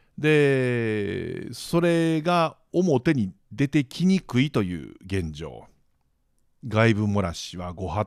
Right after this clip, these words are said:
度と宝塚では言うそうですけれども。で、そんなことを親方である元横綱白鵬、宮城野親方が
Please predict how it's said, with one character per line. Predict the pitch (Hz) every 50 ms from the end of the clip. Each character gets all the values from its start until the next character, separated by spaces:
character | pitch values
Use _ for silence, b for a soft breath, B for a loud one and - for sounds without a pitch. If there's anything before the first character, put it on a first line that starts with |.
| - _
度 | - 92 87
と | - - 60 57 _ b b b b b b b b b b
宝 | - 82 87 87 82
塚 | 87 - 98 98
で | 127
は | 135 107
言 | 92 87 92
う | 87
そ | - - 85 78
う | -
で | - -
す | - -
け | - 90
れ | 87
ど | 85 104 120
も。 | 131 123 90 78 - _ _ _ _ _ _ _ _ _ _ _ _ _ _ _ _ _ _ -
で、 | 143 143
そ | 127 - - 202
ん | 214 220
な | 220 214 208
こ | - 208
と | - - 143
を | 135 160 170 151 107 - - _ _ _ _ _ _ _ _ _ -
親 | - 143 170 185 185
方 | - 185 180 - 185 170
で | 180 180 170 147 -
あ | - 101 101
る | 104 131 139 139 127 - - _ _ _ _ _ -
元 | - 123 131 123 123 107 92 90 - _ -
横 | 110 104 98 104 95
綱 | 104 113 113 92
白 | 87 90 - - 107
鵬、 | 95 95 87 85
宮 | 98 117 131 135
城 | 131 131 131
野 | 135 131
親 | 131 131 135 110
方 | - 90 85 - - - -
が | 90 110 - 120 90 -